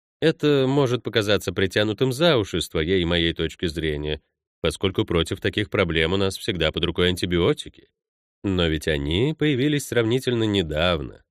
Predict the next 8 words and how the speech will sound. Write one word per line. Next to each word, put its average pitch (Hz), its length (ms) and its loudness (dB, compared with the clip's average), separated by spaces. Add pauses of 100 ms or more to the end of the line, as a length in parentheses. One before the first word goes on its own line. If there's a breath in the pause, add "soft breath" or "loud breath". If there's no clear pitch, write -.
(340)
Пенициллин 117 520 0
открыли 139 380 0
в - 60 -8
тысяча 156 260 -4
девятьсот 104 320 0
двадцать 107 340 -2
восьмом 101 380 0
году, 76 380 -2